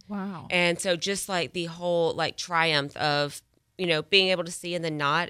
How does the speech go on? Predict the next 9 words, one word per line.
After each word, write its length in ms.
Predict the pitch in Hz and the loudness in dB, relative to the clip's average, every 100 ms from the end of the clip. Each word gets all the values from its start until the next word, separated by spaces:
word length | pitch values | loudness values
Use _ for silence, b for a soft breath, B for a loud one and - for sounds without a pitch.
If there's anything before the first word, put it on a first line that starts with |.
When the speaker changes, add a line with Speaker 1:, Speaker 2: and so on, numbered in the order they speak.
| - | -4
Speaker 2:
it's 300 | 160 - - b b b | -6 -6 -14 b b b
just 200 | 196 214 | -8 -8
hearing 400 | 202 220 226 208 | -8 -2 0 0
someone's 340 | 190 170 147 | -4 -6 -6
experience 500 | - - 151 156 147 | -10 -8 -4 -4 -4
on 120 | 143 | -6
that 140 | 139 131 | -6 -6
is 140 | 120 | -8
incredible. 600 | 139 135 127 131 110 139 | -10 -8 -8 -8 -10 -12